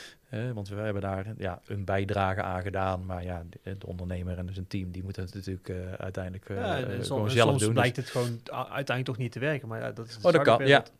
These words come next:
Speaker 1: ja. Maar joh, hè, degene die, ehm, ja, gewonnen hebben, er zijn echt wel een, een paar supergoeie voorbeelden tussen waar we ook trots op zijn. Hè, dat dat toch in Breda geboren is. Hè. Je ziet dat, eh, dat Room Raccoon heel hard gaat. Hè, die,
Speaker 2: Ja.
Speaker 1: eh, software maakt voor, eh,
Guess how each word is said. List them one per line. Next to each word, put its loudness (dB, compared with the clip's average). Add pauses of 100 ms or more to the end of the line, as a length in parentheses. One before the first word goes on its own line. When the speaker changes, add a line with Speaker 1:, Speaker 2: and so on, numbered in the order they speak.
(120)
Speaker 1:
ja. -16
Maar 8
joh, 8
hè, 8
degene 6
die, 4
ehm, 4 (760)
ja, -4
gewonnen 2
hebben, 4
er -2
zijn 0
echt -4
wel 0
een, -2
een -6
paar 0 (120)
supergoeie -2
voorbeelden 0
tussen -2
waar 2
we 0
ook -4
trots -2
op -8
zijn. 0
Hè, 0
dat -2
dat -2
toch 0
in -4
Breda 4
geboren 4
is. -2
Hè. -2
Je -2
ziet -4
dat, -4
eh, 0
dat -2
Room 4
Raccoon 6
heel 6
hard 2
gaat. 2
Hè, -2
die, -4
Speaker 2:
Ja. 0 (500)
Speaker 1:
eh, -4
software 2
maakt 0
voor, 0
eh, 0